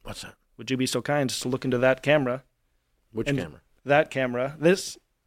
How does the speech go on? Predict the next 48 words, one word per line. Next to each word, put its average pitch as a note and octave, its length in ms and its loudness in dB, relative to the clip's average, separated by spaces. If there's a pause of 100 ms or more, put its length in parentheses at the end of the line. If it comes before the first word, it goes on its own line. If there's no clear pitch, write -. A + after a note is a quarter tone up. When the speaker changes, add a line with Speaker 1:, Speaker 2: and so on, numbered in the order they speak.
(260)
Speaker 1:
This A#2+ 160 2
camera? D3+ 340 2 (580)
Speaker 2:
Yes. D#3 260 6
Speaker 1:
Which - 60 -4
camera? F#2+ 300 2 (100)
This C3 140 0
camera? D3 320 -2 (480)
Which D#3 200 2
one G#3 120 6
you G3 80 6
want G3 120 4
me F#3+ 40 10
to F#3+ 60 10
look - 80 6
Speaker 2:
Uh, - 40 6
Speaker 1:
at, A#2+ 100 4
guys? A2+ 180 4
Speaker 2:
the, G3+ 320 6
the, F#3+ 100 -4
the G3 160 4
producers G#3+ 320 4
Speaker 1:
The F3+ 80 6
middle F3+ 180 8
Speaker 2:
are D#3 40 6
pointing G#3+ 180 4
Speaker 1:
one. - 40 -2
Speaker 2:
at F3 60 -4
the G3+ 60 -4
middle. A3 160 6
Speaker 1:
All A3+ 60 6
right, - 80 -2
the G#2+ 140 0
middle A#3+ 140 4
Speaker 2:
Would F3 140 6
you A3+ 60 6
Speaker 1:
one. F#3+ 40 2
Speaker 2:
be G#3 100 4
so F#3+ 180 4
kind F#3 260 4
as D#3 80 -6
to E3+ 100 -4
say, F3 360 4
"Subscribe F3 760 2
to - 80 -4
the D#3+ 120 4
Babylon E3+ 540 4
Bee"? G3+ 320 2 (200)
Speaker 1:
Absolutely. G#2 800 4